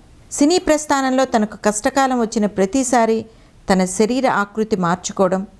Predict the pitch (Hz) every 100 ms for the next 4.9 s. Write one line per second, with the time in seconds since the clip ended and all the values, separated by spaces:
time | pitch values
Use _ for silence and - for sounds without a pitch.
0 | - - 240 285 294 277 254 240 220 214
1 | 254 269 254 226 240 214 - 214 214 202
2 | 165 165 170 170 202 254 - - - -
3 | 175 190 220 233 214 190 - 185 220 240
4 | 226 208 202 190 180 190 185 185